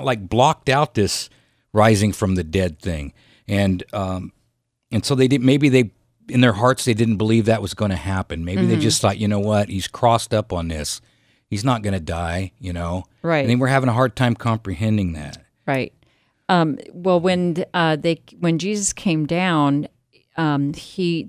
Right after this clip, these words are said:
Speaker 2: everybody ran to meet him, and they were all excited to see him, but he could tell that something was going on,
Speaker 1: Mm-hmm.
Speaker 2: right? He could see that they were, um, had great concern
Speaker 1: Mm-hmm.
Speaker 2: and that they were troubled
Speaker 1: Mm-hmm.
Speaker 2: because, um, the, a,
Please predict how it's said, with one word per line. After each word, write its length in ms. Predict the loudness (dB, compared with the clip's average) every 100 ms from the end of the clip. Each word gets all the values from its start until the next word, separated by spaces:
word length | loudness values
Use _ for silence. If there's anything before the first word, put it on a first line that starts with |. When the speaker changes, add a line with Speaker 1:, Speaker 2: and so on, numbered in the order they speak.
| -2
Speaker 2:
everybody 400 | -2 0 2 2
ran 400 | 4 4 4 2
to 160 | 0 -2
meet 260 | 2 2
him, 160 | 4 2
and 80 | 2
they 60 |
were 100 | 4
all 160 | 6 4
excited 420 | 2 0 0 0
to 60 | -2
see 220 | -2 0
him, 120 | 0
but 120 | 2 0
he 220 | 0 -4
could 200 | -2 -4
tell 360 | -4 0 0 2
that 220 | -2 -2
something 380 | 0 0 0 0
was 160 | 0
going 340 | 2 2 4 2
on, 380 | 2 0 -2 2
Speaker 1:
Mm-hmm. 400 | 4 4 4 4
Speaker 2:
right? 160 | 4
He 160 | 4 4
could 200 | 2 2
see 300 | 2 2 2
that 220 | 0 0
they 200 | 2 2
were, 440 | 2 2 2 0 -2 -2
um, 420 | 0 0 -2 -6 _ -6
had 260 | -4 -2
great 280 | 2 2 2
concern 760 | -4 -2 0 0 0 0 -4 -2
Speaker 1:
Mm-hmm. 400 | 2 4 4 4 4
Speaker 2:
and 120 | 2
that 120 | 2
they 120 | 0
were 120 | 0
troubled 600 | -4 0 2 2 -2 -4 -12 0
Speaker 1:
Mm-hmm. 20 |
Speaker 2:
because, 640 | 0 2 2 4 4 0 -4 -2
um, 440 | 0 0 -2 -6 -12 _ _ _ _ _ -2
the, 240 | 2 2 2
a, 200 | -2 -2